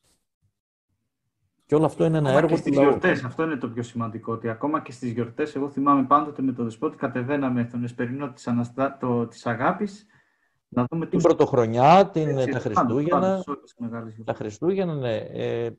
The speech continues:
Speaker 1: είναι αυτή η όμορφη και συγκινητική εικόνα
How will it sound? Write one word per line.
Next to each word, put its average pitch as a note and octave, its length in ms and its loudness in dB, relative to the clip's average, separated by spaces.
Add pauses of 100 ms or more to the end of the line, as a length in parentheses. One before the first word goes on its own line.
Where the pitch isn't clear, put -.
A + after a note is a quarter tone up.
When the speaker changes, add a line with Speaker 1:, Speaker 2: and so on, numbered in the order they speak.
(180)
Speaker 1:
είναι E3+ 340 -4
αυτή D#3+ 340 -2 (880)
η B2 180 -4
όμορφη B2+ 560 0
και B2+ 160 -6
συγκινητική A2+ 720 -8
εικόνα G2+ 600 -8